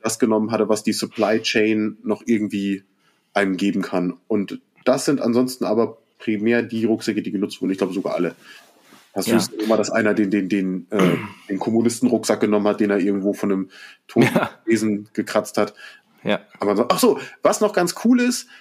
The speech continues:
Speaker 1: äh, ist das Plywood Packboard. Also das ist wirklich
Speaker 2: Ah,
Speaker 1: so ein,
Speaker 2: okay.
Speaker 1: so
Speaker 2: Das
Speaker 1: ein
Speaker 2: Brett, ja. Ja.
Speaker 1: so, genau, so ein Transportbrett, wo man
Speaker 2: Ja.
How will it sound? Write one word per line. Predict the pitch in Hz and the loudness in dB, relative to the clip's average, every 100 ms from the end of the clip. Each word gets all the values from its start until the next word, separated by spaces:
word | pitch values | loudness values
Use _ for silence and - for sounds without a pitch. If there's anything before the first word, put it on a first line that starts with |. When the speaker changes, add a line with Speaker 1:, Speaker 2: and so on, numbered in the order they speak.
| _ _ - | _ _ 0
Speaker 1:
äh, | 156 147 | 2 2
ist | 143 - | 0 0
das | 131 - - | 0 -2 -2
Plywood | 127 120 156 143 139 - | 0 2 4 4 2 -2
Packboard. | 185 - - 92 78 - - _ | -6 -4 -2 0 0 -6 -16 _
Also | 120 120 | 2 4
das | 120 | 2
ist | 127 | 2
wirklich | 160 156 147 | 0 2 0
Speaker 2:
Ah, | |
Speaker 1:
so | 143 | 2
ein, | 131 | 4
Speaker 2:
okay. | 127 131 _ _ - - _ - | 2 0 _ _ -20 -20 _ -4
Speaker 1:
so | 123 | 0
Speaker 2:
Das | 117 | 4
Speaker 1:
ein | |
Speaker 2:
Brett, | 143 120 | 2 2
ja. | 92 - _ 113 | -2 -4 _ 0
Ja. | 110 | 2
Speaker 1:
so, | 123 117 - | 2 0 0
genau, | 143 143 | 4 4
so | 120 | 4
ein | 117 | 2
Transportbrett, | 131 - - 156 180 - - _ _ _ _ - 185 254 - - - | 0 0 2 2 2 -2 -18 _ _ _ _ 0 0 0 -6 -10 2
wo | 135 | 4
man | 143 120 | 6 4
Speaker 2:
Ja. | 98 127 | 4 0